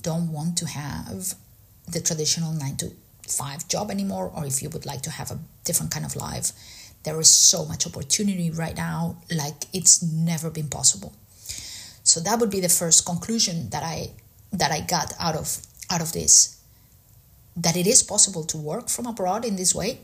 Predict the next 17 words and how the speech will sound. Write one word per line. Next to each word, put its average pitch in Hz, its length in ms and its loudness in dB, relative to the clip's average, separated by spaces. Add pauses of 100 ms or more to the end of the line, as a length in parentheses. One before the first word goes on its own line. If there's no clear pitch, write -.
even 240 340 0
though 175 80 2
in 160 140 0
Sri - 180 0
Lanka, 151 360 -6
which 180 220 0
is 165 220 6
not 170 240 2
the - 100 -8 (100)
easiest - 360 4
place - 340 0
with 165 200 -6
regards - 260 0
to, - 120 0
like, 156 180 0
Wi-Fi 143 420 -4
connection, 170 680 -2